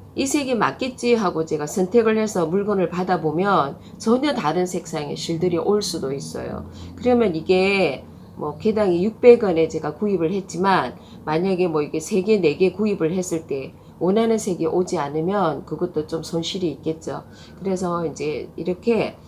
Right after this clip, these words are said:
실이 왔을 때 저는 이렇게 실패라고 하죠. 그죠? 어, 요런 것도, 어,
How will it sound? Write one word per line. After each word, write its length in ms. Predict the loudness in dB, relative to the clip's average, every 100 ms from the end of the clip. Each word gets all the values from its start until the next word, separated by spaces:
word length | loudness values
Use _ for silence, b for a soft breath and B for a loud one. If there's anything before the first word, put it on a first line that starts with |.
| B
실이 300 | -8 0 2
왔을 440 | 4 2 0 -2
때 520 | 0 0 0 -4 -8 -14 -20 -20 -20 -20 -20 -20 -20 -20 -20 -18 -14 -10
저는 360 | -4 -2 -2 -2
이렇게 300 | -4 -4 -6
실패라고 680 | -4 -4 -2 -2 0 0
하죠. 260 | -2 -2 -4
그죠? 420 | -6 -6 -6 -8 B B B B
어, 180 | -12 -10 0
요런 260 | 0 2
것도, 760 | 0 0 4 4 4 2 0 -4 -12 B B B B -20 -20 -20 -20 -20 -20 -16 -10
어, 300 | -8 -8